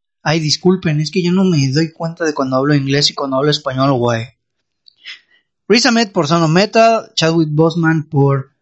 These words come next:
Ma Rainey's Black Bottom, Anthony Hopkins por el, por el Father, ay Dios, por The Father, Gary Oldman por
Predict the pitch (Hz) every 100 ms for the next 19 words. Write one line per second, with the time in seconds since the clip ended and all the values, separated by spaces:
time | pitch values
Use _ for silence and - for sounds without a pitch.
0 | _ 139 143 139 127 127 139 185 190 190
1 | 190 _ _ - 175 180 170 151 202 208
2 | 202 - 151 139 135 _ _ - 139 131
3 | - 165 175 143 - _ _ _ _ 185
4 | 185 180 - _ _ 156 151 143 143 196
5 | 220 226 226 - _ 175 180 185 185 185
6 | 190 190 185 _ 143 143 139 147